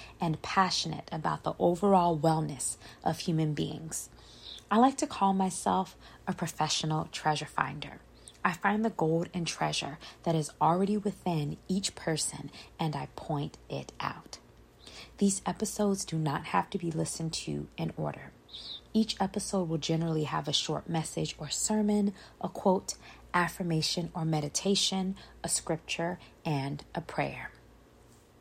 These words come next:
This week's message is titled, God Doesn't Use Fear or Manipulation.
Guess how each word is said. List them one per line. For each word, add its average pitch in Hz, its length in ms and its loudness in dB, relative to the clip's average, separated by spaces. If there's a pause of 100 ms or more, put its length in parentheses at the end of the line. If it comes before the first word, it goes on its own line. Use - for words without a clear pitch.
(500)
This 214 380 4
week's - 380 2 (180)
message 156 600 0
is 180 120 0
titled, 143 560 -2 (440)
God 170 500 4
Doesn't 165 420 2
Use 151 440 0
Fear 202 640 2 (380)
or 165 100 6
Manipulation. 147 840 0